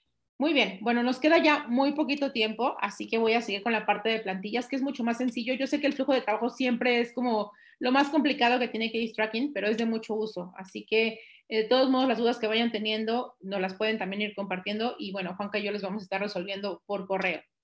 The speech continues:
Bueno, ahora vamos a ir a la parte de plantillas, como les digo. Eso lo van a encontrar ustedes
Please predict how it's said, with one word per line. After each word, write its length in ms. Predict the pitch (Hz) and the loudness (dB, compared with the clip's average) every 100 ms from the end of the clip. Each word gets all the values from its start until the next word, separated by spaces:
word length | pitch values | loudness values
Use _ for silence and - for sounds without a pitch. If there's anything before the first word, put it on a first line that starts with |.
| _ _ _ _ _ _ _ _ _ _ _ _ _ _ _ | _ _ _ _ _ _ _ _ _ _ _ _ _ _ _
Bueno, 220 | - - - _ | -10 -10 -10 _
ahora 220 | - 311 403 | 4 6 6
vamos 200 | 359 320 | 4 2
a 20 | |
ir 80 | 294 | 4
a 60 | |
la 60 | 262 | 2
parte 180 | 233 247 | 2 0
de 60 | |
plantillas, 320 | 214 208 214 | -2 -4 -4
como 120 | 214 196 | -4 -6
les 140 | 196 | -4
digo. 220 | 196 185 - | -6 -8 -2
Eso 200 | 302 392 | 2 4
lo 100 | 302 | 4
van 100 | 285 | 4
a 60 | |
encontrar 340 | 302 247 220 226 | 4 2 0 -2
ustedes 400 | 247 208 226 | -2 0 -2